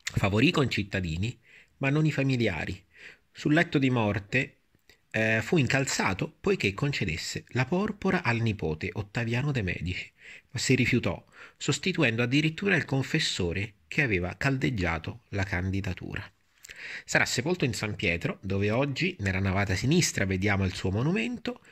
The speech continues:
commissionato dal pronipote, il cardinale Roberto Ubaldini, opera di Alessandro Algardi. I lavori si protrassero fino al milleseicentoquarantaquattro. A causa della morte del cardinale, avvenuta nel milleseicentotrentacinque, si interruppero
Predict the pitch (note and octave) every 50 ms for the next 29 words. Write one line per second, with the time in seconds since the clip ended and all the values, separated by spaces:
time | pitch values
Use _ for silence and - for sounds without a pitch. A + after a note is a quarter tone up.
0 | - - - - - - F3 F3+ G#3+ G#3 - - G3+ F3 C#3 A#2+ B2+ C3+ C3+ -
1 | - - C#3 C3+ B2+ - A2 G2+ G2+ G2+ A2+ - - - _ _ _ _ _ _
2 | _ _ _ _ _ _ _ - - A#2+ A#2 - C3 B2 A#2+ C3+ C3 A2+ F#2+ F#2+
3 | F#2+ G2 A2+ G#2+ G#2 F#2+ F#2 F#2 - - - - G2+ G2 - - G#2+ G#2 G2+ G2+
4 | G2+ G2+ F#2+ F#2 F#2 F#2+ A2+ D#3+ G3 G3 - - - - - - - _ _ -
5 | E3 E3 E3+ F#3+ F#3+ F3+ E3 D#3+ D#3+ D#3 - - B2+ B2 A#2 A#2+ A#2+ A2+ G2 F#2
6 | F#2+ F#2 F#2 F#2+ G2 G2 G#2+ - - _ _ _ _ _ _ _ _ _ _ _
7 | _ _ _ _ _ _ _ _ _ _ _ _ _ _ _ _ _ _ _ _
8 | _ - A#2 A#2+ B2+ C#3+ E3+ G#3 A3 B3 - - _ - - - C3+ - - C3+
9 | B2+ - D3+ D#3+ D#3 - - - C#3+ C#3 C3+ - D#3 C#3+ C#3 D3 E3+ G#3+ A#3 B3
10 | A#3 - - F3 D3+ - C3 C3+ - - C#3+ B2 B2 B2+ B2+ C3 C3+ - D3 C#3+
11 | - D#3 - - - _ - - F2+ F2+ - _ _ _ _ _ - - _ _
12 | - G#2+ G2+ G2 - B2 A#2+ G2+ - A2 G#2 G2+ G#2 A2+ A#2 G#2+ - - G2+ F#2+
13 | G2 - A2 G#2+ A2+ B2 D3+ E3 E3 C#3 G#2 F#2+ F2+ F2+ - G#2 F#2+ G2+ G2+ G2+
14 | F#2+ G2+ F#2+ G2 G#2 G#2+ G2+ G2 F#2 - - G#2 - A2 G#2 - A2 G#2+ G#2+ G#2
15 | G2 - G#2+ - - A#2 G#2 - - F2+ - F#2 F2 - G#2 F#2+ - G#2 E2+ -
16 | _ - D#3+ A3 A3 -